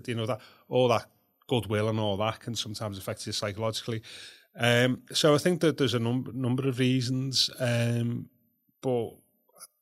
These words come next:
the, the midfield is, we're going back, but what are we missing? Three central midfielders.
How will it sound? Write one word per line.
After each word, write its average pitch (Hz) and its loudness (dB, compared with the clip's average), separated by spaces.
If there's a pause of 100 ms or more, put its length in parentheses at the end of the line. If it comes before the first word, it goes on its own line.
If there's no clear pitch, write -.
(480)
the, 135 -8
the - -16 (180)
midfield 139 4
is, 120 -2
we're 117 -6 (220)
going 113 -4
back, 113 -4 (180)
but 135 -6
what 127 -4
are 127 -2
we 127 -2
missing? 123 -4
Three - -6
central 120 -4
midfielders. 127 -6